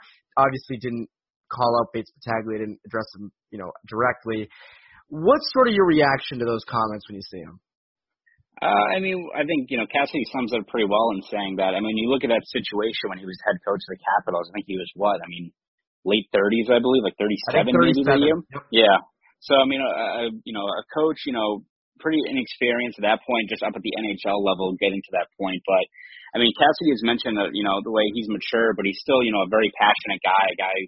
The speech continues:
Speaker 2: plays, you know, who, who leads with a lot of emotion, you know, demands a lot from his players. Um, I'm sure at that point when you're, you know, a guy thirty-seven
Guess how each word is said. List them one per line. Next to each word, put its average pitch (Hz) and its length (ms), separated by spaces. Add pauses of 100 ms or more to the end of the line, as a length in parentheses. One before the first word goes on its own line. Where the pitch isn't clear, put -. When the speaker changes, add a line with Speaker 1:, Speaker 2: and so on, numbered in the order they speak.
(100)
Speaker 2:
plays, 104 240
you 104 80
know, 95 160
who, 101 100 (460)
who 117 80
leads 123 240
with 110 80
a 113 80
lot 113 120
of 110 80
emotion, 104 520
you 101 80
know, 98 240 (160)
demands 113 320
a 104 40
lot 104 200
from 110 120
his 101 200
players. 104 440 (160)
Um, 87 260 (540)
I'm 135 160
sure 190 320
at 151 80
that 160 160
point 139 240
when 131 80
you're, 131 160
you 123 160
know, 127 80
a 113 320
guy 110 240 (160)
thirty-seven 120 400